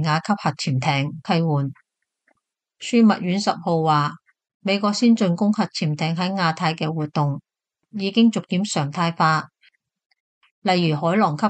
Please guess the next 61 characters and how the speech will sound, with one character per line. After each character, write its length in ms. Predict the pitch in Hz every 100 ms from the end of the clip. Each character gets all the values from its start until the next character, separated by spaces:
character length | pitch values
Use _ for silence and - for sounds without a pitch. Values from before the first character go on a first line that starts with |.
| -
嘅 160 | 190
攻 200 | 180 208
擊 180 | 214 220
型 140 | 180 139
核 140 | 160
潛 280 | - 170 147
艇。 320 | 165 147 170 - _ _ _ _ _ _
海 220 | - 202
狼 200 | 240 185
號 140 | 170 170
曾 240 | 170 147
經 160 | 196 214
拜 160 | 165
訪 220 | 165 165 185
日 100 | 151
本 280 | - 151 175 - _ - -
恒 160 | 185
蘇 260 | 170 233 240
號 220 | 208 170
基 180 | 208 214
地， 360 | 202 156 165 175 _ _ _ _ _ _ _ _ -
而 100 | 170
家 140 | 226 240
明 240 | 208 151
尼 100 | 156
蘇 240 | - 226
達 140 | 214 165
號 160 | 170 165 -
從 220 | - 185 170
珍 200 | 226 220
珠 120 | 233
港 220 | 214 185
轉 220 | 208 185
到 160 | 196 180
距 140 | 170 175
離 180 | 170 147
中 220 | 147 208
國 180 | 214 170
咁 120 | - 165
近 340 | 170 156 165 165
嘅 20 |
關 240 | 190 196 196
島。 320 | 151 165 233 _ _ _ _ _ -
美 160 | 190
軍 220 | 190 233 226
嘅 160 | 208
矛 240 | 180 151 151
盾 180 | 165
同 200 | 175 156
中 180 | 147 214
國 180 | 208 170
嘅 140 | 180
距 160 | 165 180
離 260 | 165 156 147
縮 140 | 190
短 200 | - 170
咗 200 | 170 175
數 160 | - 165
千 200 | 190 185
公 260 | 190 190
里。 320 | 170 151 165